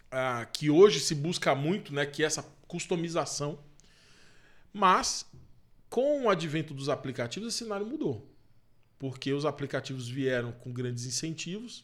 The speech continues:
inclusive para os consumidores, aumentaram o volume de consumo abruptamente. Pra se ter uma ideia, somente o iFood pretende bater esse mês mais de quarenta milhões de entregas. Ou seja,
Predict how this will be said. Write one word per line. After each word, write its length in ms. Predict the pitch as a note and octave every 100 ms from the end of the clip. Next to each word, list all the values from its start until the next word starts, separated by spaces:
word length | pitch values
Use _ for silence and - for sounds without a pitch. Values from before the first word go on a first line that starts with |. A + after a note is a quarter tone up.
| _ -
inclusive 600 | F#3 G#3 E3+ C3 C3+ B2
para 160 | C3+
os 80 | C3+
consumidores, 680 | D3+ C#3 E3+ E3 F3 F#3 - - - - - -
aumentaram 840 | G#3 A#3 A3+ G3+ - E3+ A3 A3+
o 40 | G3
volume 320 | E3 E3+ E3
de 100 | D3
consumo 600 | D3 D3 - C#3+ C3+ C3+ -
abruptamente. 1120 | D#3+ C3+ D3+ G3 - E3+ C3 A#2+ E3 - - - - _ -
Pra 160 | C#3
se 140 | C#3+ -
ter 60 |
uma 140 | D#3+ D3+
ideia, 540 | B2 B2+ B2+ A2+ G2 - _ _
somente 580 | - - D3 D#3+ F#3 -
o 100 | G3
iFood 640 | E3+ - - F3 D3 A2+ G2+ - - - - _ _ _ _ -
pretende 640 | D#3 D#3 - F3 G3 A3 F#3
bater 340 | F3 - E3
esse 200 | D#3 D#3
mês 260 | C3+ C#3 C3
mais 200 | D3+ E3
de 60 |
quarenta 400 | - D#3+ E3 E3+
milhões 340 | E3+ D#3 D3 C#3+
de 60 |
entregas. 600 | D3 C#3+ A#2 C3+ - - - - _ - - - _ - _ -
Ou 120 | C3+
seja, 460 | - C#3+ A2+ G#2